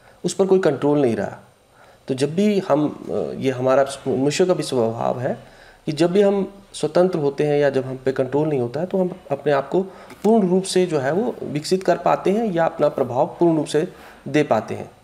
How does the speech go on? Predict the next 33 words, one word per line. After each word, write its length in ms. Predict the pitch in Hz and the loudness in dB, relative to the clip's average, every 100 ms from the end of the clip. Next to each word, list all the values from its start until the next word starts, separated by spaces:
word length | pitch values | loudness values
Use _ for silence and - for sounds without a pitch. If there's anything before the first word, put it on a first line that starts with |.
| _ - - - - | _ -20 -20 -14 -4
तो 80 | |
वही 320 | 160 160 170 220 | 0 2 4 2
स्थिति 340 | 220 190 185 | 0 -2 0
जो 120 | 143 | 0
है, 100 | 135 | 2
वो 140 | 170 190 | 2 2
देवगुरु 380 | 147 139 139 | 0 -2 -4
बृहस्पति 460 | 135 123 - 139 135 | -4 -6 -6 -6 -4
के 80 | 135 | -4
साथ 200 | 135 120 | -2 -4
भी 140 | 113 | -4
समय 260 | 110 120 113 | -4 -2 -2
चल 160 | 113 | -2
रही 240 | 110 113 110 | -6 -6 -6
है। 160 | 175 - - _ _ - _ _ _ _ | -8 -10 -20 _ _ -20 _ _ _ _
और 480 | 139 139 - - - - _ _ - _ _ | 4 6 4 -4 -18 -20 _ _ -20 _ _
तुला 220 | - 151 170 | 0 4 4
राशि 280 | 165 - | 2 0
वालों 280 | 165 151 151 | 2 4 2
की 160 | 147 143 | 0 -2
जो 120 | 135 | -2
बात 260 | 123 123 123 | 0 -2 -4
हम 120 | 123 | -4
कर 160 | 123 | -2
रहे 140 | 117 131 | 0 -2
हैं 60 | |
चंद्र 280 | 165 135 131 | 0 -2 0
राशि 280 | 127 113 - | 0 -2 -10
से, 300 | - 165 - - - - _ | -6 -6 -6 -20 -20 -20 _
तो 100 | - | -4
इनके 240 | 196 196 214 | -2 0 2
आपके 340 | 185 - - | 2 0 -2
चतुर्थ 380 | 208 170 170 220 | 0 0 0 0